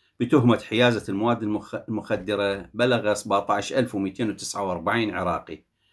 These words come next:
وأن حجم ما ضبط معهم بلغ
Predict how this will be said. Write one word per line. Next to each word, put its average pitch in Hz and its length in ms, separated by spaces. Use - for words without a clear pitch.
وأن 131 280
حجم 131 380
ما 113 120
ضبط 117 720
معهم 104 600
بلغ 107 520